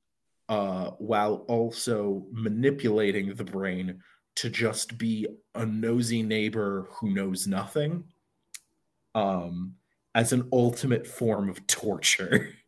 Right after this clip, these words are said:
<laughs> for until the foreseeable future. Um, the imaginary husband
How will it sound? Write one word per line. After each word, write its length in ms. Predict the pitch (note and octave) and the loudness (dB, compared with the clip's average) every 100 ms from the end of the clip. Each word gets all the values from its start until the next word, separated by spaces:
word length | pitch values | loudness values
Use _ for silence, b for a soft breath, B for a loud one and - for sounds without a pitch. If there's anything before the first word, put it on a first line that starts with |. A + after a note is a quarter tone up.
| _ _ _ | _ _ _
<laughs> 460 | _ _ _ _ _ | _ _ _ _ _
for 640 | - A#2 A2 G#2 G2 - - _ _ _ _ _ _ _ - | -2 4 6 6 4 -4 -20 _ _ _ _ _ _ _ 4
until 560 | B2+ A#2+ - B2 A#2 | 6 6 4 6 6
the 140 | A2 A2+ | 8 4
foreseeable 720 | - G2 F#2 - E2 F2 E2 | 4 2 4 2 0 -4 -8
future. 540 | - - - - A#2 - b b b b _ - | -8 -10 -10 -12 -12 -18 b b b b _ -4
Um, 640 | G#2+ G2 F#2+ F2 E2+ E2+ F2+ _ _ _ - - - | 0 2 2 0 -4 -8 -14 _ _ _ -14 -12 -6
the 200 | A2+ B2 | 2 4
imaginary 680 | B2+ A#2+ B2+ C3+ D3 C#3+ C3 | 6 4 2 0 -2 0 -2
husband 760 | C3 A#2+ A2+ A2+ A2 G#2+ G2+ | 0 0 0 0 0 0 -4